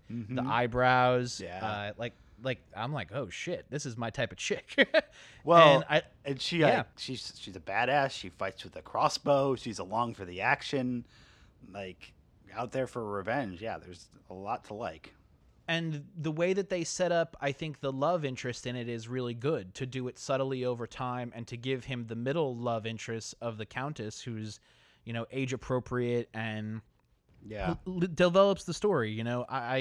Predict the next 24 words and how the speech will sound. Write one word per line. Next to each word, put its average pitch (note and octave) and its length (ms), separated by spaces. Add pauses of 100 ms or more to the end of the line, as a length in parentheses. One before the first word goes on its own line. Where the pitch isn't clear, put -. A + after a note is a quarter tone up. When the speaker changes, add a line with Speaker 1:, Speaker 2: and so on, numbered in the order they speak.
(120)
Speaker 1:
I, - 20
uh, B2+ 160 (260)
Speaker 2:
Right. E3 280
I C3 80
don't F3+ 180
think E3+ 180
they E3 120
kiss E3 400
until A2+ 300
the A2 180
end. D#2+ 300 (480)
Speaker 1:
No, F3+ 320
they C#3+ 120
really D#3 240
don't. C#3+ 400
And C#3 200
that F#3 160
was F#3+ 100
kind G3 220
of F3 240 (920)
an D#3 100
interesting E3 360
decision D#3+ 480
because, C3+ 680